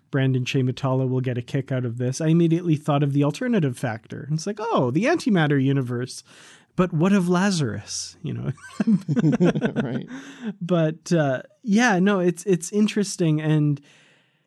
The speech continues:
Speaker 1: I, I don't know, the, the creature, creature, I guess, or ship, it, it's never made entirely clear, I guess. Um,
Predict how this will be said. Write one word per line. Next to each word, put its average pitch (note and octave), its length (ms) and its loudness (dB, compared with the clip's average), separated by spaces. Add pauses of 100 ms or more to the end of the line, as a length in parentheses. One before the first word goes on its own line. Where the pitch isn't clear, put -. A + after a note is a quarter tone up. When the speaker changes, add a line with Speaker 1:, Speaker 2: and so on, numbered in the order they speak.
(460)
Speaker 1:
I, G3 480 0
I G3+ 140 0
don't G#3+ 140 4
know, F#3 140 4
the, G3+ 260 2
the F3+ 140 2
creature, G3 920 -2 (480)
creature, G3+ 680 -6
I E3+ 100 -2
guess, F#3+ 420 -4
or E3 140 0
ship, G3 460 -2
it, F3 240 -4
it's E3 260 -4
never F#3+ 400 0
made D#3 320 2
entirely D3+ 840 -2
clear, F3 380 0
I A#2 100 -2
guess. A#2 440 -8 (520)
Um, C3 460 0